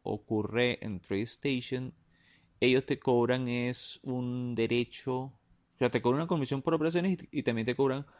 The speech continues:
por los derechos de acceder al, a la data en tiempo real. O sea, si quieres acceder al stocks de, a los stocks de Nueva York o a determinado grupo de, de pares de Forex, entonces tienes que pagar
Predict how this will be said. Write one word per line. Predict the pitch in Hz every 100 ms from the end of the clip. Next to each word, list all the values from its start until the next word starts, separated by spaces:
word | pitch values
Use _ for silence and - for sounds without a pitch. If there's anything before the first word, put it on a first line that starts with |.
| - _
por | - 131
los | 123
derechos | 117 110 131
de |
acceder | 131 - 117 104
al, | 117 117 -
a | 117
la | 101
data | 95 92 - 110 -
en | 117
tiempo | 98 92 87
real. | 95 90 - -
O | -
sea, | -
si | - -
quieres | 98 104
acceder | 117 107 101
al | 110 107 104
stocks | - 101 101 -
de, | 110 104 95 - _ _
a | 104
los | 104
stocks | 107 - 101
de | 117
Nueva | 101 90
York | 101 143 143 135 131 - - _
o | - 104 104
a | 95
determinado | 90 107 104 98 107
grupo | 110 107 104
de, | 95 -
de | - 87 82 - _
pares | 113 98 117
de |
Forex, | 98 143 151 151 - -
entonces | 113 98 101 110
tienes | 107 104
que | -
pagar | 101 90 87 85